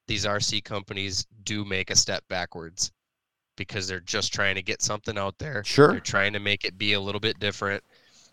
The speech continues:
Speaker 1: And that would be evidenced by people going back to a previous car, you know, right away after a new car gets
Speaker 2: Right,
Speaker 1: released. And
Speaker 2: right.
Speaker 1: it's happened before.
Speaker 2: Yeah.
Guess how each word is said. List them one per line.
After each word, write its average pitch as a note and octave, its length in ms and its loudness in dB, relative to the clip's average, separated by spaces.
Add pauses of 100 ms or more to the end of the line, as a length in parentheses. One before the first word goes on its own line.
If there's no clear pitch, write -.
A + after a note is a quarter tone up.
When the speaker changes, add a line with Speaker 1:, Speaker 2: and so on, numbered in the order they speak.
(300)
Speaker 1:
And F#2+ 440 0 (100)
that G#2 200 8
would A2 140 -2
be A2 160 6
evidenced G#2 580 0 (180)
by G2 400 4 (340)
people G2+ 600 -2 (440)
going G#2+ 260 0
back G#2 240 4
to G#2+ 140 -4
a F#2+ 60 0
previous G2 460 -2
car, G2 540 0 (680)
you G#2 100 -4
know, F#2 180 -2
right F#2+ 260 2
away F#2+ 300 2
after F#2 500 -4 (260)
a F#2+ 60 -10
new F#2+ 160 -8
car F2+ 260 -4
gets F2+ 260 -8
Speaker 2:
Right, F#2 180 2
Speaker 1:
released. - 360 2
And - 100 2
Speaker 2:
right. E2+ 80 8
Speaker 1:
it's - 100 2
happened B2 340 -2
before. F#2+ 420 -12 (420)
Speaker 2:
Yeah. A2 100 4